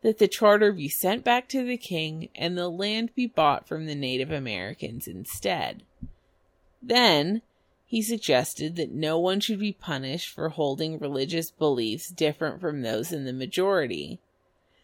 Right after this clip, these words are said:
That's a whole lot of inconvenient or just plain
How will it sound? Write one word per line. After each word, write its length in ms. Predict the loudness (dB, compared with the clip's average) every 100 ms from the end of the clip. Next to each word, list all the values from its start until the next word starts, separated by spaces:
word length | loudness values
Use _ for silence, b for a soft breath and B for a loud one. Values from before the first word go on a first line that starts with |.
| _ _ _ _ _ _ _ _ _
That's 400 | 8 8 8 0 -4
a 100 | -2
whole 560 | -4 2 4 4 2
lot 320 | 2 2 2
of 140 | 0 0
inconvenient 1080 | -2 -2 -2 -2 -4 -4 -6 -6 -6 -6 -4
or 140 | -4
just 400 | 0 0 -2 -6
plain 340 | -2 0 0